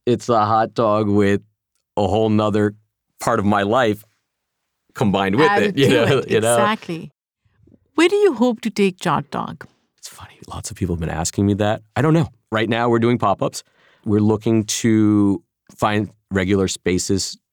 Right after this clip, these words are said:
Speaker 1: to cook at, uh, preferably during lunchtime if possible, or regular residencies. Talked about opening up a, I think what would be fun is to open up a hot dog cart.
Speaker 2: That's
Speaker 1: And
Speaker 2: what I was thinking.
Speaker 1: take
Speaker 2: That
Speaker 1: the
Speaker 2: would be a great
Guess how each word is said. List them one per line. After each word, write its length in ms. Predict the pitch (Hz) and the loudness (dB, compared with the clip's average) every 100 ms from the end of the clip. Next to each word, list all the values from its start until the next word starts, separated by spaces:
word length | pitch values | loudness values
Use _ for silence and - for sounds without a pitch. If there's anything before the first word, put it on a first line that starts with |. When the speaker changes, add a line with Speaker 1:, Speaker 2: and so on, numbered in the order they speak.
| _ | _
Speaker 1:
to 100 | - | -6
cook 260 | 107 92 85 | -2 -4 -2
at, 240 | 82 123 - _ _ _ _ | -4 -4 -8 _ _ _ _
uh, 200 | 107 92 | -2 -2
preferably 500 | - - 90 85 95 | -4 -2 -2 0 -2
during 400 | 90 92 92 110 _ _ _ | 0 0 -2 -4 _ _ _
lunchtime 560 | 85 85 82 - 80 85 | -4 -2 -2 -4 -4 -2
if 140 | 85 | -2
possible, 600 | - 69 - 76 82 - - | -2 -4 -4 -4 -4 -4 -4
or 280 | 92 87 | -2 -2
regular 720 | 87 87 87 90 90 87 87 - - | -2 -2 -2 -2 0 0 -2 -6 -4
residencies. 580 | 95 85 85 110 131 - - | -2 -2 -4 -4 -6 -8 -18
Talked 280 | - 90 - | -6 -6 -2
about 160 | 95 | -2
opening 260 | 92 95 92 | -2 -2 -2
up 200 | 87 _ _ 92 | -4 _ _ -2
a, 400 | 90 87 110 - | 0 -2 -6 -6
I 80 | 120 | -2
think 100 | 139 | 0
what 60 | 117 | 2
would 60 | |
be 100 | 101 | 0
fun 500 | - - 92 78 64 - - | -2 -4 -2 -2 -6 -14 -6
is 260 | 90 85 - | -4 -2 -2
to 80 | |
open 260 | - 92 92 | -2 -2 0
up 180 | 85 - _ _ | -2 -6 _ _
a 300 | 98 87 82 | -4 -2 -4
hot 180 | - 85 | -4 -4
dog 160 | 87 101 | -4 -6
cart. 180 | 131 - _ _ _ _ _ _ _ _ | -10 -12 _ _ _ _ _ _ _ _
Speaker 2:
That's 220 | - 370 | -2 2
Speaker 1:
And 20 | |
Speaker 2:
what 100 | 415 | 2
I 120 | 262 233 | 2 2
was 180 | 233 | -2
thinking. 840 | 202 262 277 302 - 202 165 156 160 | -4 -2 -2 -2 -2 -2 -2 -4 -2
Speaker 1:
take 140 | 202 | 0
Speaker 2:
That 100 | 214 | 0
Speaker 1:
the 40 | 226 | 0
Speaker 2:
would 180 | 226 | -2
be 220 | 202 220 190 | -2 -2 -2
a 60 | |
great 720 | 175 - 196 214 220 190 - | -2 -2 2 2 0 -4 -14